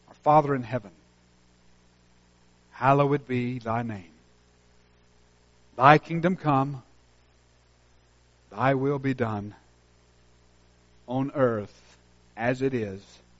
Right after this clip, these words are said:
in heaven." Would you pray with me? Our Father, here we are, placing ourselves before you today, already feeling the weight of your glory.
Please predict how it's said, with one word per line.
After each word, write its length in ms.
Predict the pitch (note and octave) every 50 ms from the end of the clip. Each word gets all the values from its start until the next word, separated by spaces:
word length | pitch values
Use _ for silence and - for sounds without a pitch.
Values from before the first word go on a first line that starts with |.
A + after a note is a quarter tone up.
| _ _ _ _ _ _ _ _ _ -
in 140 | A#2+ A2+ G2+
heaven." 300 | F#2+ F#2+ F2 _ - - _ _ _ _ _ _ - - _ _ - - - _ _ _ _ _ _ _ _ _ _ _ _ _ -
Would 120 | A#2+ B2
you 60 | C3+
pray 220 | C3+ - C#3+ C#3 C#3+
with 200 | C#3+ D3 C3 B2+
me? 280 | C3+ C#3 C#3+ C#3+ C#3+ - - - - _ _ _ _ _ _ _ _ _ _ _ _ _ _ -
Our 60 | A2
Father, 440 | - - D3 D3+ D#3 D#3 D3+ D#3 C#3+
here 200 | C3+ D3+ D#3 D3+
we 140 | C#3+ D3 C#3
are, 280 | B2+ A#2+ A2 A2 A2 - _ _ _ _ _ _ _ _ _ _ _ _ _ _ _ _ _ _ _ _ _ _ _ -
placing 360 | D#3 E3 E3+ E3 - E3+ D#3+
ourselves 460 | D#3+ D#3 D3 - - E3 D#3 D3+ C#3 - -
before 380 | - C#3+ - - E3+ E3+ E3+ F3
you 160 | D#3+ D#3+ E3
today, 580 | - - E3 C#3 C3+ B2+ B2+ B2+ B2+ B2+ A#2 - _ _ _ _ _ _ _ _ _ _ _ _ _ _ _ _ _ _ _ _ _ - C#3
already 520 | C#3+ D3+ D#3+ D#3+ D#3 D3+ D3 D3 D#3 D3+
feeling 380 | C#3+ - - E3 D#3 D#3 D3+ C#3+
the 100 | B2+ A#2+
weight 300 | A#2+ B2 C3 C3+ D3 C#3+
of 140 | C3+ A#2+
your 100 | B2 A#2+
glory. 560 | A2+ A2+ A#2+ A#2 A#2 A#2 A#2 A#2 G#2+ G#2 G#2